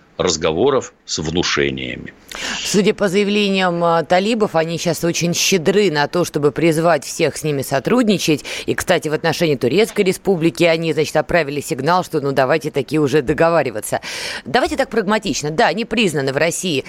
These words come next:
Speaker 2: террористами. Это вот реальность начала нулевых годов. Сейчас талибы в Кабуле, и они уже власть. Это тоже реальность две тысячи двадцать первого года. Как вы считаете, предметно о чём-то с талибами можно договориться, как с властью?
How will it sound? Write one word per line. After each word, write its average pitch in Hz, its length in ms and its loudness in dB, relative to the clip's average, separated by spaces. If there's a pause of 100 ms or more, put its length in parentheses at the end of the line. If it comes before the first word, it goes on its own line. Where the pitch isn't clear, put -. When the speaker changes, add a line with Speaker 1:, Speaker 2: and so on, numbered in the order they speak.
(120)
Speaker 2:
террористами. 175 680 0
Это 180 380 2
вот 160 180 -2
реальность 165 560 2
начала 160 400 0
нулевых 151 400 0
годов. 135 420 0 (220)
Сейчас 277 380 0
талибы 214 640 2
в - 100 -18
Кабуле, 175 560 -2 (220)
и 180 80 4
они 185 200 4
уже 190 280 2
власть. 139 420 2
Это 180 160 2
тоже 190 480 2
реальность 196 460 2 (240)
две 180 100 2
тысячи 208 240 0
двадцать 202 340 0
первого 202 340 0
года. 190 360 2 (360)
Как 285 180 0
вы 269 80 0
считаете, 196 440 2
предметно 202 600 0
о 175 60 -2
чём-то 190 340 0
с - 60 -8
талибами 151 500 2
можно 240 340 2
договориться, 160 600 0
как 156 160 -2
с - 100 -8
властью? 151 380 0